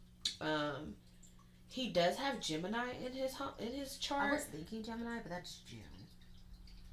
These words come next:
Speaker 1: Yeah, he does have Gemini in his chart, but it's, like, um, his fourth house. Um, he has a Gemini Venus, a Gemini Mars, uh,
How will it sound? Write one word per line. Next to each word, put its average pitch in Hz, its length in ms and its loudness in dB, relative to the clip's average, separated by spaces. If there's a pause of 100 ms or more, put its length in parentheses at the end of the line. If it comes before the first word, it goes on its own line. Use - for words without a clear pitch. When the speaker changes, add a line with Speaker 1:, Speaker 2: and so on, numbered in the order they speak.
(180)
Speaker 1:
Yeah, 196 260 2
he 233 220 0
does 180 280 4
have 254 220 2
Gemini 262 460 2
in 262 60 0
his 269 460 2
chart, - 380 2
but 180 120 4
it's, 196 200 0
like, 208 200 4 (560)
um, 170 340 4 (720)
his 175 200 0
fourth 156 400 2
house. 233 600 -2 (540)
Um, 160 640 2 (340)
he 226 140 2
has 202 180 8
a 196 60 0
Gemini 190 400 4
Venus, 175 280 0
a - 40 -2
Gemini 170 340 2
Mars, 165 800 2 (100)
uh, 160 500 2